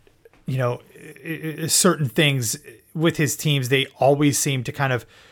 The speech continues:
fall a little bit late in games. The games end up being a lot closer than they need to be. This happens all the time. So there are opportunities for him to improve, but I just want him to be good. Like, I just,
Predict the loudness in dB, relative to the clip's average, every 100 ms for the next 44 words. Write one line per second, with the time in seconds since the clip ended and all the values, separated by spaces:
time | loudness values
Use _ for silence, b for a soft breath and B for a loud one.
0 | b b b b -14 -8 0 4 4 4
1 | 4 4 4 4 2 0 _ -18 -8 -2
2 | 0 0 -2 0 2 2 0 0 0 2
3 | 0 0 0 0 0 2 2 2 0 -2
4 | -2 0 -2 -2 -2 0 2 2 2 0
5 | 0 -2 -2 -4 -4 -8 -14 _ _ _
6 | _ 2 4 4 4 0 -4 -8 B B
7 | B B -2 4 6 6 4 2 6 6
8 | 6 2 2 0 0 2 2 0 0 0
9 | 0 -2 -2 -2 0 2 0 0 0 0
10 | 0 0 0 0 -4 _ _ _ _ _
11 | _ _ _ _ _ _ _ _ _ _
12 | _ -8 -4 0 0 0 0 -2 0 -2
13 | -4